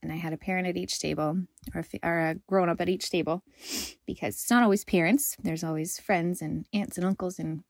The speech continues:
grandparents and people who come back that don't even have a kid in the class because they're amazing. Um, <laughs> I covered the tables,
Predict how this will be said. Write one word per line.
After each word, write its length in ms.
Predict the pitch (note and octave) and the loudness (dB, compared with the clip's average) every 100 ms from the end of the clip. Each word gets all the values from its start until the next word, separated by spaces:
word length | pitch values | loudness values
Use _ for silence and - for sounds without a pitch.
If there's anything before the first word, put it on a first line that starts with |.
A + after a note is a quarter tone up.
| - | -2
grandparents 600 | A3 G#3+ A3 G3 G3 - | 0 2 4 2 0 -2
and 220 | - E3+ - _ _ _ | -4 -6 -12 _ _ _
people 300 | - B3 C#4+ | 0 4 6
who 100 | C#4+ | 6
come 260 | C#4 D4 B3+ | 6 4 6
back 320 | D4+ D#4+ - | 6 4 0
that 140 | G#3 | -2
don't 160 | A3+ A#3 | 2 2
even 160 | B3 | 6
have 160 | B3+ A#3+ | 6 4
a 40 | A#3+ | 2
kid 160 | C4+ | 2
in 100 | B3+ | 2
the 80 | G#3 | 2
class 320 | - C3+ - | 2 0 -2
because 260 | - - F#3+ | -6 -4 -2
they're 140 | F#3+ | 0
amazing. 460 | G3 G#3 G3+ - - _ _ _ _ _ - _ - - - _ _ _ _ _ _ - | 0 0 -2 -6 -8 _ _ _ _ _ -20 _ -20 -20 -20 _ _ _ _ _ _ 6
Um, 460 | B3+ C4 C4 B3+ C4 - - - - - | 8 10 10 8 6 0 -6 -4 -2 -4
<laughs> 580 | - - - _ _ - | -8 -14 -18 _ _ 4
I 100 | A#3+ | 4
covered 380 | - F#3+ G#3+ A#3+ | 4 2 2 0
the 80 | |
tables, 540 | C#4+ A3+ G#3 A#3 F4 | 2 4 4 4 0